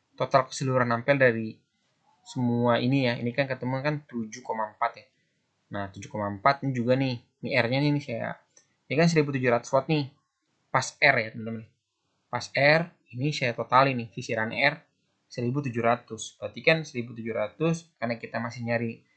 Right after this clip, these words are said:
satu pasang, kita ngambil satu pasang aja pas R seribu tujuh ratus. Nah, dibagi dengan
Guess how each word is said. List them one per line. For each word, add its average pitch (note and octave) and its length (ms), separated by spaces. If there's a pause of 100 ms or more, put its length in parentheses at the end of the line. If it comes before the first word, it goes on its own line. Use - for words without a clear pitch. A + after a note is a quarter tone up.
(160)
satu - 240
pasang, B2+ 520
kita C#3 200
ngambil B2 160
satu A2 160
pasang A2+ 320
aja A2+ 160
pas - 160
R C3+ 240 (520)
seribu A#2+ 360
tujuh A#2 160
ratus. B2 640 (400)
Nah, G2 160
dibagi G#2 440
dengan B2+ 440